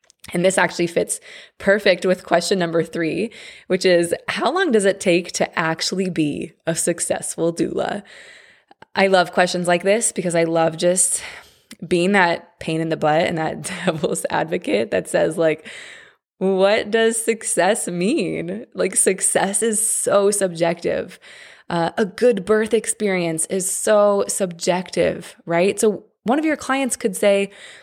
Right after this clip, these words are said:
you know, "How many of your doula clients had a good birth experience?" And you could say to, right back to them, "It is so subjective." What a good, what good, a good experience to someone else might be a horrible experience to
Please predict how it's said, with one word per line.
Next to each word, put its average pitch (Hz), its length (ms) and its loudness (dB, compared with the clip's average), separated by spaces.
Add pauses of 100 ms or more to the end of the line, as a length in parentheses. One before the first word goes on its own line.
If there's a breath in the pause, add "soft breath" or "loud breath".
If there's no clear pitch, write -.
(180 loud breath)
you 202 100 2
know, 185 480 2
"How 247 240 0
many 254 220 2
of 233 120 2
your 214 600 4 (100)
doula 247 240 2
clients 180 340 0
had 190 380 0
a 208 120 0
good 175 360 0
birth 294 240 -2
experience?" 185 880 -4 (640 loud breath)
And 240 160 2
you 254 80 0
could 233 160 -2
say 294 160 2
to, 302 180 -2
right 262 220 2
back 277 200 0
to 277 100 0
them, 202 200 2
"It 220 180 2
is 247 220 2
so 175 300 2
subjective." 208 880 -2 (340 soft breath)
What 220 200 4
a 220 40 2
good, 208 200 2
what 208 180 0
good, 226 140 2
a 214 60 4
good 226 140 2
experience 220 480 2
to 202 80 -2
someone 190 280 0
else 262 240 0
might 196 120 -2
be 185 80 2
a 165 120 4
horrible 240 400 2
experience 165 540 -4
to - 260 -6